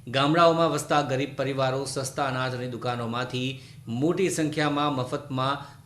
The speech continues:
ઘઉં, ચોખાનો જથ્થો મેળવે છે. ગરીબ લાભાર્થીઓએ પોતાના બે ટંકના ભોજન માટે લીધેલા અનાજના જથ્થાનું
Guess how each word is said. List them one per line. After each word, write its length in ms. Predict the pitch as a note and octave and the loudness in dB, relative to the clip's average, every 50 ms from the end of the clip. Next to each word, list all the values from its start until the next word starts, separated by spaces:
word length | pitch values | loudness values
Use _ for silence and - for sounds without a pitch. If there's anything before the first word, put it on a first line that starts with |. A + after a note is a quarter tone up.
| B2 A2+ A2+ | -10 -6 0
ઘઉં, 260 | B2+ D3+ F3 F3+ D#3+ | 2 2 2 2 2
ચોખાનો 500 | - D3+ C3 C3 - C#3+ C#3 C3 B2+ B2 | 0 -2 -4 -2 -2 -4 -2 -2 -2 -4
જથ્થો 440 | A2+ G#2+ C3 B2 B2 - - D3 A#2+ | -4 -4 -4 -4 -4 -4 -4 -4 -2
મેળવે 340 | G#2 G#2 G2+ G2+ G2 G2 G#2 | -2 -4 -6 -6 -8 -8 -8
છે. 280 | - - A#2 F#2 - - - - - - - - - - | -6 -6 -6 -6 -8 -12 -18 -20 -20 -20 -20 -20 -16 -12
ગરીબ 400 | A2 A2+ D3 D#3 F3 F#3+ F#3 E3+ | -2 0 2 4 4 4 4 6
લાભાર્થીઓએ 760 | E3 D#3 C#3+ D3+ D#3 D#3+ D#3 C3+ E3+ F3+ E3+ E3 E3 E3+ E3+ | 6 6 6 6 4 2 2 0 0 2 2 2 2 2 0
પોતાના 500 | E3 D#3+ D3+ D3 D#3 D3 D3 D3 D3 C#3+ | 0 -2 -2 -2 0 0 0 0 0 0
બે 260 | B2+ B2 C3 C#3 C#3+ | 0 0 0 0 0
ટંકના 420 | C#3+ D3 C#3+ C3+ A#2+ C3 C3+ C3 B2 | 0 -2 -4 -4 -4 -4 -4 -2 -2
ભોજન 360 | A2+ B2 B2 A#2 C3+ C#3 C3+ | -2 -4 -4 -2 -2 -2 -2
માટે 300 | C3 B2 B2 A2+ C3+ B2+ | -2 -2 -2 -2 -4 -6
લીધેલા 440 | A#2+ A#2 A2 B2 A#2+ B2 B2+ B2+ C3+ | -6 -6 -6 -4 -2 0 0 0 0
અનાજના 640 | - C3+ A#2+ A#2+ A#2+ A#2+ A#2 A2+ A#2+ B2 A#2+ A#2+ | -2 -4 -4 -4 -4 -4 -4 -4 -6 -6 -4 -4
જથ્થાનું 680 | A#2 - - A#2 - - C#3+ D3 C#3 A#2+ A2 G2+ - | -6 -6 -8 -10 -10 -6 -6 -4 -4 -4 -4 -8 -10